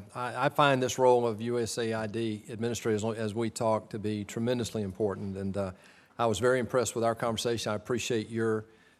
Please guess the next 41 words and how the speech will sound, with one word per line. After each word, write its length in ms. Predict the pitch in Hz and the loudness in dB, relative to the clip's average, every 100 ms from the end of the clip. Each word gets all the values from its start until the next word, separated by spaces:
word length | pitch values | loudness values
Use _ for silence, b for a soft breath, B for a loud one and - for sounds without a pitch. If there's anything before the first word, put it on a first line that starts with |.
| b | b
uh, 120 | 107 | -8
forthrightness 840 | 98 127 113 - 123 123 131 123 113 | -4 0 0 2 2 0 -4 -4 -4
and 140 | 101 | -4
candor 440 | - 120 117 113 107 | -4 -4 -2 -2 -2
in 120 | 104 | -2
our, 380 | 110 113 104 - | 0 -2 -2 -8
um, 340 | 117 104 101 98 | -10 -8 -8 -10
brief 320 | 117 107 107 - | -8 -4 -4 -4
time 260 | 117 107 | -4 -4
together. 400 | 104 101 101 104 - b b b b | -4 -4 -4 -6 -10 b b b b
I 140 | 110 165 | -2 2
look 180 | 175 - | 2 2
forward 260 | 139 131 | 2 2
to 100 | 127 | 0
maintaining 440 | 120 127 120 131 123 | 0 -2 -2 -4 -2
that 140 | 127 | 0
open 220 | 131 127 | 0 0
dialogue. 420 | 123 139 127 98 | -2 -2 -2 -4
I 80 | 104 | -4
think 180 | 117 117 | -4 -4
there's 200 | 113 95 | -6 -4
nothing 500 | 117 135 135 147 127 | -2 -2 0 -2 0
better 520 | 135 127 110 107 107 - _ | 2 2 2 -2 -6 -20 _
in, 360 | 117 110 104 107 | -6 -4 -2 -4
in 220 | 123 107 | -6 -6
trying 300 | - 127 123 | -2 0 0
to 100 | 113 | 0
establish 460 | 107 - 117 107 120 | -2 0 0 0 -2
our 120 | 117 | -2
foreign 280 | 120 117 107 | 0 -2 0
policy 380 | 120 113 104 110 | 0 0 -2 -2
around 240 | 110 107 | -2 -2
the 60 | 107 | -2
world 360 | 127 127 113 | 0 0 0
than 120 | 110 | -2
what 160 | 113 117 | -2 -2
we 140 | 131 | -4
do 300 | 117 120 123 | -4 0 0
with 160 | 113 110 | 0 -2
our 160 | 113 110 | -2 -2
philanthropy. 640 | 120 123 127 110 90 | -4 -4 -6 -10 -12